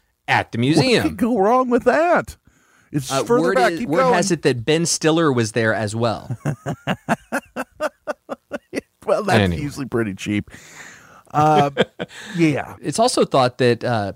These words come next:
Speaker 1: uh, some of the supposed sightings from the area that week that were, you know, like, mentioned in newspapers were actually Jeffries planning the stories to get the general public all riled up
Speaker 2: What's
Speaker 1: about the
Speaker 2: that?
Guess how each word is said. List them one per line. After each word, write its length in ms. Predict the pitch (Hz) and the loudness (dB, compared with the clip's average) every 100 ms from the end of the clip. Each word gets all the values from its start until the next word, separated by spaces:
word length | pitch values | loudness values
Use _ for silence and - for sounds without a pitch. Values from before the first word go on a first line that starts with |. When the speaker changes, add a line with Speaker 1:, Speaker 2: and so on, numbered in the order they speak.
| - | -12
Speaker 1:
uh, 140 | - 117 | -14 -8
some 240 | - 160 | -2 0
of 80 | 151 | 2
the 100 | 131 | 0
supposed 640 | - 123 143 135 135 117 | 0 -2 0 0 0 -4
sightings 640 | - 117 117 135 139 139 - | -2 0 0 0 -2 -2 -4
from 320 | - 120 123 | -2 0 0
the 160 | 127 | -2
area 440 | 110 117 117 123 120 | -2 -2 0 0 0
that 220 | 120 78 | 0 -2
week 360 | 113 120 120 - | -2 -2 -4 -4
that 160 | 107 | -4
were, 140 | 107 101 | -2 -2
you 160 | 107 | -2
know, 80 | 95 | -4
like, 100 | 90 | -4
mentioned 380 | 104 107 - 107 | 0 0 0 -2
in 100 | 95 | 0
newspapers 600 | 92 104 - 117 131 131 - _ _ _ _ | 0 -2 -4 -6 -4 -6 -8 _ _ _ _
were 160 | 127 - | -8 -4
actually 460 | 151 160 - 147 127 | -4 -4 -2 0 2
Jeffries 480 | 110 113 - 127 117 | 2 0 0 -2 -4
planning 340 | - 107 117 | -2 0 0
the 80 | 123 | 0
stories 440 | - 156 147 147 - | -2 0 0 0 -2
to 100 | 117 | -2
get 280 | 120 120 | -2 -2
the 60 | 120 | -6
general 380 | 104 117 113 107 | -2 0 2 0
public 360 | - 113 117 | -2 -2 -4
all 220 | - 110 104 | -2 -2 -2
riled 400 | 104 107 101 98 | 0 0 0 -4
up 100 | 95 | -2
Speaker 2:
What's 220 | 240 92 | -2 -2
Speaker 1:
about 40 | |
the 60 | 220 | 0
Speaker 2:
that? 120 | 302 | 0